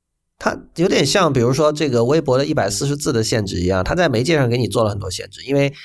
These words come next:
呃，首先你能拍的就是很短，时间上有限制，视频的这个长度有限制。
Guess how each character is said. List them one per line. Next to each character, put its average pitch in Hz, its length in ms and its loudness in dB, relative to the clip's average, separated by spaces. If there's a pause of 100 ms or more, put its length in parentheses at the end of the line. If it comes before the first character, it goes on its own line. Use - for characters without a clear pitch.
(460)
呃， 110 160 0
首 107 140 0
先 143 200 2
你 117 60 0
能 90 220 -2
拍 117 180 -2
的 113 60 -2
就 110 80 -2
是 107 100 -2
很 92 180 -2
短， - 200 -2
时 107 160 0
间 156 180 0
上 160 120 0
有 58 100 -4
限 - 240 -6
制， - 120 -20
视 - 200 -2
频 90 180 -2
的 98 100 -2
这 98 120 -2
个 95 80 -2
长 90 260 -4
度 113 140 0
有 - 100 -4
限 - 240 -10
制。 - 100 -20